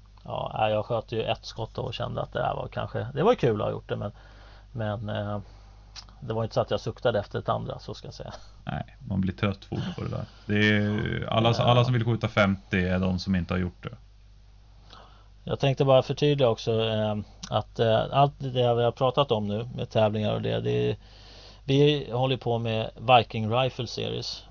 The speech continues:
Speaker 1: och, eh, och, eh, den tävlingen som jag, eh, pratar om, som jag och Mikael Edholm arrangerar, den heter ju, eh, Östhammar Long Range. Så att, eh, båda de två är sökbara för er som är nyfikna på vad det faktiskt innebär.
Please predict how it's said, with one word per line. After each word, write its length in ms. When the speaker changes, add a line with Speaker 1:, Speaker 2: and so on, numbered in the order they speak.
Speaker 1:
och, 440
eh, 440
och, 500
eh, 340
den 220
tävlingen 400
som 180
jag, 360
eh, 400
pratar 340
om, 100
som 220
jag 140
och 80
Mikael 280
Edholm 440
arrangerar, 460
den 140
heter 300
ju, 100
eh, 360
Östhammar 460
Long 280
Range. 280
Så 160
att, 240
eh, 440
båda 280
de 180
två 200
är 320
sökbara 560
för 120
er 100
som 180
är 40
nyfikna 480
på 140
vad 100
det 60
faktiskt 220
innebär. 420